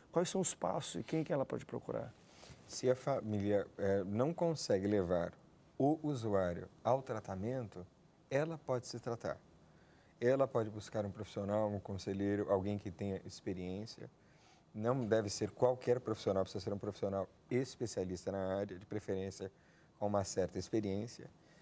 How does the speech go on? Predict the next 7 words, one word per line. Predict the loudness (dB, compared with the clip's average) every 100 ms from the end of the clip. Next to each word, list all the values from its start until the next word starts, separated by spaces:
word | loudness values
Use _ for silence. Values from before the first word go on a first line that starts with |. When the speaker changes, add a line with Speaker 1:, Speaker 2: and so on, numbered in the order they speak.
| -20 -4
Speaker 2:
E | 0
eles | 2 0 4
educarão | 4 4 0 4 4 6 2 0
esse | -2 -2 -4
familiar | -4 -2 0 4 4 4 4
a | 2
motivar | 2 2 2 0 0 0 4 4 4